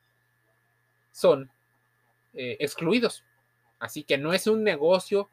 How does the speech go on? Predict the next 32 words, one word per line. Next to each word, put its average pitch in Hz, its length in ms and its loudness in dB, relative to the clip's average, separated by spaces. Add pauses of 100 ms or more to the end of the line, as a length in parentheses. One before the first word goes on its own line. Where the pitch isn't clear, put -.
lo 143 140 2
más 147 240 -2
inclusivo 143 720 -4
que 113 160 -4
te 120 160 -4
hagan 120 260 -4
creer. 123 260 -8 (320)
O - 20 -20
sea, 123 140 -10
todo 233 260 4
el 214 80 4
dinero 175 360 0
bien 151 280 -6
recibido 190 640 -2 (960)
es 131 160 -8 (280)
inclusivo. 123 480 -12 (480)
Pero 254 280 6 (280)
si - 120 -4
tú 247 140 0
le 226 120 4
ganas 226 420 0 (100)
al 156 140 -6
sistema, 247 460 -4 (420)
claro 156 340 0
que 127 120 -8
no 131 420 -8 (760)
te 135 80 0
van 127 180 -2
a 120 100 -4
dejar. 117 380 -6 (1800)
¿Cómo 370 260 2
ocurre? 175 340 -4